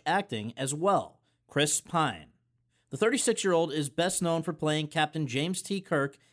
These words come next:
in the reboot of the Star Trek franchise, which thus far encompasses J J Abrams' two thousand nine film Star Trek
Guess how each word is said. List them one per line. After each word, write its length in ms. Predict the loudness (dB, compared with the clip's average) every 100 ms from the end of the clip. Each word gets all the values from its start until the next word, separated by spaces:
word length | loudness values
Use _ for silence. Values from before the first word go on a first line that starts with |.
| _
in 140 | -2
the 60 | 0
reboot 480 | 0 0 0 -2 -4
of 100 | -6
the 80 |
Star 240 | -2 0 0
Trek 300 | 0 -4 -4
franchise, 640 | -6 -6 -8 -14 -14 -16 -16 _
which 180 | -6 -2
thus 220 | 0 0
far 260 | 0 0 0
encompasses 600 | -2 -4 -4 -4 -4 -4
J 220 | -4 -4
J 260 | -2 -2 0
Abrams' 440 | -2 -2 -4 -6
two 160 | -4 -2
thousand 400 | -2 -2 -4 -4
nine 300 | -2 -2 -4
film 440 | -6 -6 -4 -6 -10 _
Star 320 | -10 -4 -2 -2
Trek 420 | -4 -4 -4